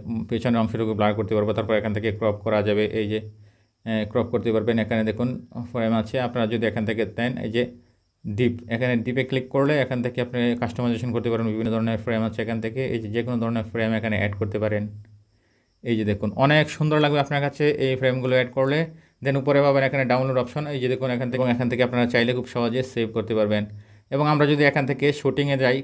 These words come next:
শুটিংয়ে ক্লিক করার পর যদি দেখে এখান থেকে আমরা অ্যালাউ করে দেব, এটি হলো সরাসরি আপনি ক্যামেরা দিয়ে ফটো তুলে, এ, সরাসরি বোকে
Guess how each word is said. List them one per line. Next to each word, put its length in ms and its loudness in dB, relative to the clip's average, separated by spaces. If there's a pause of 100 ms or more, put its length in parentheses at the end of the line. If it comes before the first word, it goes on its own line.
(160)
শুটিংয়ে 340 -2
ক্লিক 200 -4
করার 200 4
পর 60 4 (100)
যদি 180 4
দেখে 200 0
এখান 200 0
থেকে 180 -2
আমরা 140 0
অ্যালাউ 240 2
করে 180 2
দেব, 120 0 (1000)
এটি 180 0
হলো 120 6 (100)
সরাসরি 440 4
আপনি 200 -2
ক্যামেরা 320 2
দিয়ে 160 2
ফটো 240 0
তুলে, 180 2 (560)
এ, 60 -2 (160)
সরাসরি 440 4
বোকে 200 0